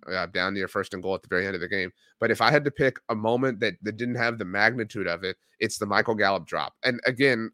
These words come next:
credit to Watson Mata for saying that Michael Gallup did come back in the second half and had some impressive catches, toughed it out. Kudos, respect. But dude, that was such a consequential,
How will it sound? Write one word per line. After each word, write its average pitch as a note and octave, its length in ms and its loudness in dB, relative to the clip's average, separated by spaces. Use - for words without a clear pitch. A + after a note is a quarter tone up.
credit C3+ 300 4
to B2+ 80 2
Watson A#2 280 2
Mata A2+ 180 2
for A2+ 100 -10
saying A2+ 260 0
that A2 200 -6
Michael A2 240 -6
Gallup A2 280 0
did A2 160 0
come G#2+ 160 -6
back G2+ 200 0
in G#2+ 60 -10
the F#2+ 80 -8
second G2 300 -4
half F#2+ 260 -2
and F2 80 -18
had G2+ 180 -2
some A2+ 120 -8
impressive G#2 420 -8
catches, F#2+ 380 -4
toughed A2 300 -2
it G#2 80 -2
out. G2+ 260 2
Kudos, C3 400 4
respect. A2 480 4
But F#2+ 140 -4
dude, A2 300 0
that G2+ 140 2
was A2 140 -2
such - 640 6
a A2 80 -2
consequential, G2+ 760 -4